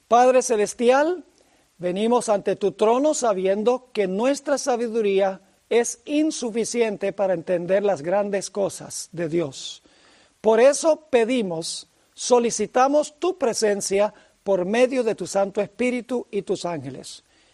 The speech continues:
Ilumina nuestras mentes y abre nuestros corazones para que podamos comprender y recibir tu palabra. Gracias, Padre, por escuchar esta oración,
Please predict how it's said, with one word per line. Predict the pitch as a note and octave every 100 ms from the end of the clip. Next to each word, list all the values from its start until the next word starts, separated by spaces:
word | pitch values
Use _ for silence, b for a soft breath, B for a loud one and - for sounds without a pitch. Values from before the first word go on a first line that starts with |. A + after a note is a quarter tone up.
| b
Ilumina | A#3+ A#3+ A#3+ C#4+ E4+
nuestras | D#4+ D#4 D4+ B3
mentes | A#3+ C4+ C#4+ D4 -
y | A3
abre | A3 B3 B3
nuestros | A#3 F#3+ G3+ -
corazones | G3+ F#3 - G#3 C#3 - - - b b b
para | - A3
que | G3 F#3
podamos | F#3 G3+ B3 B3+
comprender | A#3+ G#3 - E3+ E3 A#3+ D4+ - -
y | G3+
recibir | F#3 F#3+ - D#3+ F#3+
tu | - F3+
palabra. | G3 F3 B2+ - - _ b b b b b
Gracias, | D3 F#3+ B3+ B3+ C4
Padre, | - A3 A3 G#3
por | G#3 F3+
escuchar | D#3+ E3+ E3 A3 A#3+ -
esta | B3+ C4+ C4+ A#3
oración, | G3+ F#3 F3+ D#3+ D#3